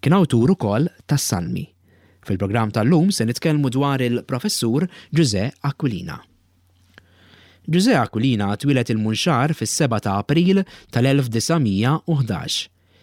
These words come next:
Kien il-kbir fost ħames aħwa. Ta' tmintax-il sena kien tilef il-missieru. Studja l-iskola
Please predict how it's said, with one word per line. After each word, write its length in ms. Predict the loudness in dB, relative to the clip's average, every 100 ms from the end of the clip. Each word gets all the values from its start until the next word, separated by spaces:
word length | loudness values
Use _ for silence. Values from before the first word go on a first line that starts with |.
| _ _
Kien 220 | 0 2
il-kbir 420 | 2 2 2 4 2
fost 400 | 0 0 -2 -2
ħames 320 | 0 0 -2 -6
aħwa. 460 | -6 -6 -4 -6 -6 -12 _ -20 -6
Ta' 140 | -2 0
tmintax-il 380 | 0 0 0 0
sena 380 | 0 2 0 -4 -12
kien 220 | -2 0 0
tilef 380 | 0 0 -2 -4
il-missieru. 640 | -4 -2 -2 0 0 -2 -8 _ _ _ -20 -20 -16
Studja 460 | -6 0 2 2 2 0
l-iskola 480 | -2 0 0 2